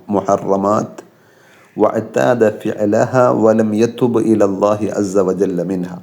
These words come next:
എന്നാൽ മദ്യപാനം എന്ന ദുശ്ശീലം ഒഴിവാക്കാതെ അത് അങ്ങനെ ശീലമാക്കിക്കൊണ്ട് നടക്കുന്ന, അതിൽ നിന്ന് പശ്ചാത്തപിച്ച് റബ്ബിനോട്,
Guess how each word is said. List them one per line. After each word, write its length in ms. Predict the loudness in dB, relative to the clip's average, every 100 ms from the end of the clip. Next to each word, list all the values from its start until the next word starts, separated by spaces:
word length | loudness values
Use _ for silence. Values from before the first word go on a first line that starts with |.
| -20 _ _ -20 _ _ _ _ -2
എന്നാൽ 340 | 2 4 4 2
മദ്യപാനം 720 | 0 0 0 4 4 4 2
എന്ന 180 | 2 0
ദുശ്ശീലം 720 | 0 -2 -2 0 2 2 0 -2 0
ഒഴിവാക്കാതെ 880 | 2 4 2 2 0 0 2 2 0
അത് 260 | 0 2 2 2
അങ്ങനെ 360 | 0 0 0
ശീലമാക്കിക്കൊണ്ട് 880 | 0 0 2 2 0 -2 -2 0 2
നടക്കുന്ന, 460 | 2 0 0 -2 0
അതിൽ 200 | 2 2
നിന്ന് 200 | 2 0
പശ്ചാത്തപിച്ച് 720 | -2 0 0 2 0 0 0
റബ്ബിനോട്, 600 | 0 0 0 0 2